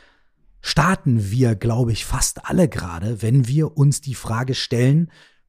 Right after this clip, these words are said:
auf was kann ich eigentlich vertrauen? In was kann ich eigentlich meine Zuversicht legen?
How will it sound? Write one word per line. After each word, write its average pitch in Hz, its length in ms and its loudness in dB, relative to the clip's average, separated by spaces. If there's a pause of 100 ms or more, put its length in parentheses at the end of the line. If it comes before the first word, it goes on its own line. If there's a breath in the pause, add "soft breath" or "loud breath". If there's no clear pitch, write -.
(380)
auf 107 160 -6
was 123 140 0
kann 113 160 -2
ich 117 100 -6
eigentlich 107 180 -6
vertrauen? 101 440 -8 (2000)
In 151 180 6
was - 220 2
kann 113 160 0
ich - 160 -6
eigentlich 107 180 -4
meine 95 160 -2
Zuversicht 85 460 -8
legen? 76 300 -18